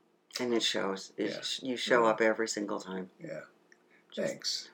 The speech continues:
Speaker 1: thank
Speaker 2: I
Speaker 1: you
Speaker 2: need
Speaker 1: so
Speaker 2: that in
Speaker 1: much.
Speaker 2: writing, though.
Speaker 1: I'll,
Speaker 2: For
Speaker 1: well,
Speaker 2: those
Speaker 1: you have it
Speaker 2: times.
Speaker 1: in recording.
Speaker 2: <laughs>
Speaker 1: <laughs> We'll have it transcribed.
Speaker 2: Yeah, yeah.
Speaker 1: There you go.
Speaker 2: Yeah.
Speaker 1: No, I
Speaker 2: Well,
Speaker 1: just,
Speaker 2: thank you
Speaker 1: I
Speaker 2: for
Speaker 1: think the
Speaker 2: doing
Speaker 1: world
Speaker 2: this.
Speaker 1: of you.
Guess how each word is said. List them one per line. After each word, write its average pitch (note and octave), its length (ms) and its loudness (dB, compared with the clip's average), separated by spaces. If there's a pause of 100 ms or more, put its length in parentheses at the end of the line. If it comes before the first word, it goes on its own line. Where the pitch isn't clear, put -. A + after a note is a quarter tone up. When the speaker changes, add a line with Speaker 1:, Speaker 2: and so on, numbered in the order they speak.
(120)
Speaker 1:
thank B2+ 160 2
Speaker 2:
I C#3+ 40 4
Speaker 1:
you D#3 60 6
Speaker 2:
need D#3+ 100 8
Speaker 1:
so D#3+ 60 10
Speaker 2:
that C#3 100 12
in A#2 120 4
Speaker 1:
much. A#2+ 80 2
Speaker 2:
writing, A2 400 4
though. G2 160 -12 (460)
Speaker 1:
I'll, C#3 340 6
Speaker 2:
For E3 140 12
Speaker 1:
well, D3 100 12
Speaker 2:
those E3 100 12
Speaker 1:
you G3 60 12
have A3+ 220 12
it A#3 80 12
Speaker 2:
times. - 20 12
Speaker 1:
in F#3+ 60 12
recording. F3 640 12 (120)
Speaker 2:
<laughs> F#3 1000 12
Speaker 1:
<laughs> - 40 2
We'll G3 120 12
have G3+ 180 12
it D#3+ 180 12 (120)
transcribed. D3 920 12
Speaker 2:
Yeah, B2 80 4
yeah. G#2 80 2 (160)
Speaker 1:
There D3 160 12
you D3+ 100 12
go. B2+ 300 10
Speaker 2:
Yeah. C3 60 4
Speaker 1:
No, D3 140 12
I C3 220 12
Speaker 2:
Well, C3+ 80 8
Speaker 1:
just, D3+ 140 12
Speaker 2:
thank F#3 220 12
you D3+ 60 12
Speaker 1:
I - 40 12
Speaker 2:
for - 60 12
Speaker 1:
think D3+ 100 10
the E3+ 60 12
Speaker 2:
doing C#3 260 12
Speaker 1:
world C3+ 360 12
Speaker 2:
this. A2+ 60 4
Speaker 1:
of - 60 2
you. G#2+ 200 6